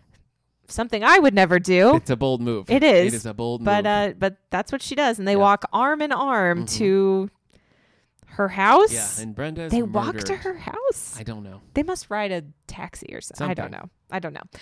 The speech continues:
Speaker 1: At the Walsh house, Samantha is there. She wants to help.
Speaker 2: Yep.
Speaker 1: Santa and Brenda come in, and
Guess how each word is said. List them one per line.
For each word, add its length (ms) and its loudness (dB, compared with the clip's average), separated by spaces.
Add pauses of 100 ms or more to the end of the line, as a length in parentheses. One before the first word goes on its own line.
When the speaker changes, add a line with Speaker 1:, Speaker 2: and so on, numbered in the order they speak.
(240)
Speaker 1:
At 160 -2
the 100 2
Walsh 440 -2
house, 280 0
Samantha 760 -2
is 100 -6
there. 200 2
She 160 -6
wants 240 -8
to 80 -8
help. 460 -6
Speaker 2:
Yep. 160 -12 (160)
Speaker 1:
Santa 420 -2
and 180 -2
Brenda 320 -2
come 280 -6
in, 380 -6 (340)
and 360 -6